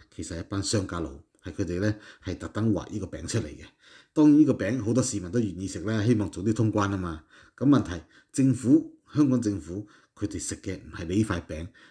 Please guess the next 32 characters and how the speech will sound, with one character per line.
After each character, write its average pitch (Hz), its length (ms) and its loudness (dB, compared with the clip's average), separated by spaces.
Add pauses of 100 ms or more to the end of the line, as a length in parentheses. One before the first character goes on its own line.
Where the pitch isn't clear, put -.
(160)
佢 - 120 -2
哋 107 80 6
食 - 160 -2
嘅 92 260 -6 (180)
係 90 140 -8
上 87 300 -2
面 82 380 -6
嘅 - 140 -10
order。 107 340 -2 (560)
咁 147 100 -8
上 110 200 2
面 95 180 -4
嘅 101 100 0
order 104 300 0
係 95 120 0
乜 98 140 -2
嘢 87 160 -2
呢？ 90 140 -4 (540)
暫 80 220 -10
時 - 180 -2
肯 101 240 -4
定 98 120 -4
係 80 120 -6
清 110 300 0
零 - 120 -12
先 - 200 -8
嘅。 - 120 -14 (360)
你 117 100 2
見 107 120 2
到 113 60 6
深 120 240 2
圳 92 200 -2